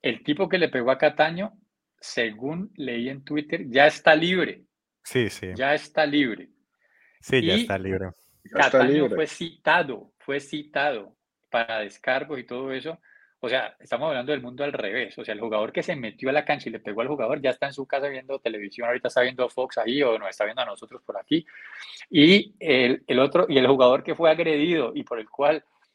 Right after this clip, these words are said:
Speaker 1: se suspendió el partido, sí está citado a descargos y a, bueno, o sea, es
Speaker 3: Yo vi
Speaker 1: totalmente
Speaker 2: No,
Speaker 3: que lo
Speaker 2: pero,
Speaker 3: pusieron.
Speaker 2: pero él lo, pero él lo
Speaker 3: Sí.
Speaker 2: demandó también por, por lesiones personales, y no me equivoco, Cataño al, al man este,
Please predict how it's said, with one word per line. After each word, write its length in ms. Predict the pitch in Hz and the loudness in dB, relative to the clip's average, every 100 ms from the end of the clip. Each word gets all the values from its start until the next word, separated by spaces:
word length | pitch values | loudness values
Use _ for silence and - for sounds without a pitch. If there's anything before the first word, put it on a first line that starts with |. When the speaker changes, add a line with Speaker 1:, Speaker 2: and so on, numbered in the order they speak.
| _ | _
Speaker 1:
se 160 | - 139 | -2 -2
suspendió 440 | 127 - 117 117 | -2 -6 -4 -2
el 100 | - | 0
partido, 540 | - 147 - 160 190 - _ | 2 0 0 -4 -4 -8 _
sí 260 | - 143 | -8 -4
está 240 | 143 143 - | -2 -2 -6
citado 440 | 139 139 143 143 | -6 -4 -2 -2
a 60 | 117 | -2
descargos 640 | 101 - 123 131 135 131 | -6 -8 -8 -6 -8 -10
y 80 | 117 | -8
a, 300 | 101 95 - | -8 -8 -12
bueno, 180 | 139 101 _ _ | -14 -18 _ _
o 100 | - | -14
sea, 340 | - 104 95 - _ _ _ - - | -8 -6 -8 -12 _ _ _ -18 -12
es 100 | 117 | -12
Speaker 3:
Yo 60 | |
vi 20 | 120 | -10
Speaker 1:
totalmente 300 | 117 98 110 | -2 2 6
Speaker 2:
No, 80 | 135 | 8
Speaker 3:
que 80 | 139 | 8
lo 120 | 135 | 8
Speaker 2:
pero, 140 | 113 | 8
Speaker 3:
pusieron. 240 | 110 117 123 | 8 8 10
Speaker 2:
pero 100 | 120 | 8
él 120 | 117 | 8
lo, 80 | 117 | 4
pero 180 | - 113 | 4 2
él 100 | 110 | 4
lo 100 | 110 | 4
Speaker 3:
Sí. 60 | |
Speaker 2:
demandó 480 | 123 127 104 95 98 | 4 2 -2 -2 -4
también 400 | - 104 113 107 | -2 -2 -2 -6
por, 360 | - 113 110 107 | -6 -4 -4 -6
por 340 | 104 101 95 | -10 -10 -10
lesiones 520 | 92 90 - 95 101 | -12 -14 -12 -10 -8
personales, 580 | - 107 - 92 95 113 | -6 -8 -8 -8 -6 -6
y 20 | |
no 80 | 95 | -6
me 120 | 92 | -8
equivoco, 400 | 104 - 95 - | -10 -8 -10 -8
Cataño 500 | - 98 - 90 95 98 | -6 -6 -6 -10 -8 -8
al, 200 | 98 95 | -8 -10
al 200 | 92 92 | -10 -10
man 280 | 98 107 | -8 -6
este, 480 | 117 127 - 135 151 | -6 -10 -10 -8 -8